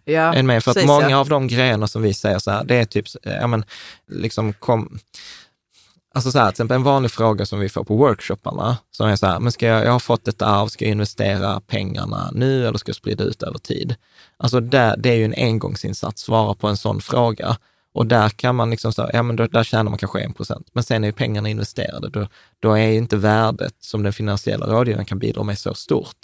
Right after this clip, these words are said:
Speaker 1: Nej.
Speaker 2: Eh,
Speaker 1: Nej,
Speaker 2: på samma
Speaker 1: sant,
Speaker 2: sätt,
Speaker 1: sant.
Speaker 2: om man har Söderberg Partners och man byter till, eh, Lysa, ja, då sparar du två och en halv procent om året i all framtid. Typ.
Speaker 1: Ja.
Speaker 2: Nej, men nej, så kan jag inte säga, inte två och en halv procent, men du sparar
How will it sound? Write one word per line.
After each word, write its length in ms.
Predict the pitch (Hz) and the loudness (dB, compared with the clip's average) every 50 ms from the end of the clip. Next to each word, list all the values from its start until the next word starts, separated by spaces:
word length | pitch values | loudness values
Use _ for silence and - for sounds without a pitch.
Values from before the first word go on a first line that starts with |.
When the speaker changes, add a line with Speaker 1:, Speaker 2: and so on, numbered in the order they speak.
| - | -10
Speaker 1:
Nej. 240 | - 151 147 175 220 - - _ - - | -4 -2 -2 -2 -4 -6 -12 _ -6 0
Speaker 2:
Eh, 140 | 120 113 98 | 2 2 2
Speaker 1:
Nej, 80 | - 180 | 2 2
Speaker 2:
på 60 | 123 | 0
samma 280 | - - 117 110 110 | 2 2 2 2 2
Speaker 1:
sant, 100 | 117 - | 2 2
Speaker 2:
sätt, 160 | - 131 107 98 | 4 4 2 2
Speaker 1:
sant. 180 | 160 151 147 - - - - | 0 -4 -10 -12 -18 -16 -6
Speaker 2:
om 160 | - - 123 | -2 0 4
man 120 | 123 120 123 | 4 4 4
har 320 | 120 131 120 113 110 104 | 6 6 6 6 4 2
Söderberg 500 | 110 - - 117 110 113 110 - 165 - | 0 0 2 2 2 2 4 2 2 2
Partners 720 | - - 160 135 104 - - - - 107 107 113 113 - | 2 4 4 4 4 2 0 -4 -4 -2 0 0 0 -2
och 140 | - - 107 | -2 -2 0
man 180 | 107 107 110 110 | 0 0 0 0
byter 460 | 127 123 110 104 98 - - - 101 | 0 0 0 0 -2 -4 -4 -6 -6
till, 440 | - - - 104 104 101 107 101 - | -4 -2 0 2 2 2 0 0 -2
eh, 380 | - - - - 87 90 98 | -4 -4 -4 -4 -4 -2 -2
Lysa, 640 | 107 110 123 131 147 - - - - - 87 131 117 - _ _ _ _ _ | 0 2 2 2 2 0 -4 -8 -6 -4 -2 -2 -4 -4 _ _ _ _ _
ja, 120 | - 113 | 0 0
då 80 | 113 117 | 0 0
sparar 520 | - - - 123 120 127 139 123 104 110 | 0 -2 2 4 4 4 4 4 2 2
du 80 | 123 143 | 2 2
två 180 | - - - 139 | 0 0 0 0
och 60 | 117 | 2
en 80 | 110 113 | 2 0
halv 360 | 110 113 - - 98 101 - - | 0 -2 -2 -2 -4 -4 -6 -6
procent 680 | - - 110 - - - 92 101 107 104 - - - _ | -4 -4 -4 -2 -4 -4 -4 -4 -6 -8 -8 -12 -20 _
om 220 | - - 113 101 101 | -4 -2 -2 -2 -2
året 840 | - 123 117 101 95 - 90 92 98 98 95 _ _ - - - _ | 0 2 2 2 2 2 0 -2 -2 -4 -4 _ _ -20 -20 -14 _
i 120 | - 113 | -2 0
all 200 | 104 101 95 101 | 2 2 2 0
framtid. 680 | - - - 120 123 131 131 - - - - - 110 - | -2 -2 -2 0 0 0 -2 -6 -6 -8 -8 -8 -10 -12
Typ. 140 | - - - | -14 -14 -8
Speaker 1:
Ja. 140 | - 156 156 | -4 -2 0
Speaker 2:
Nej, 160 | 139 123 123 | 2 2 2
men 80 | 117 113 | 2 2
nej, 160 | 117 117 110 | 2 0 0
så 120 | - - 107 | 0 -2 -4
kan 140 | - 98 | -4 -4
jag 60 | 95 92 | -6 -6
inte 100 | - - | -6 -8
säga, 140 | - 87 101 | -8 -6 -6
inte 140 | 104 90 101 | -4 -6 -6
två 160 | - - - | -6 -6 -6
och 60 | 92 | -4
en 60 | 90 | -4
halv 120 | 90 - - | -6 -6 -8
procent, 180 | - 101 113 | -8 -6 -4
men 80 | 135 147 | 0 0
du 60 | 139 | -2
sparar 440 | - - 127 127 120 104 101 95 | 0 2 4 4 4 4 2 0